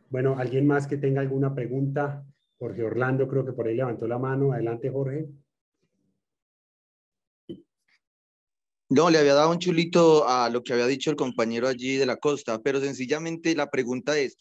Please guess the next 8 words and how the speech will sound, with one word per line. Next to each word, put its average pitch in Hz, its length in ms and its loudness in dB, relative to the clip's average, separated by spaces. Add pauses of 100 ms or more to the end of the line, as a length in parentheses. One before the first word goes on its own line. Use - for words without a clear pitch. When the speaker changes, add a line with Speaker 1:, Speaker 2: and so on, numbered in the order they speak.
(240)
Speaker 2:
¿la 143 200 0
gestión 160 1040 0
de 156 200 2
lo 165 200 2
que 143 160 -2
provee 139 800 -2
cada 151 380 -6
partido 147 840 2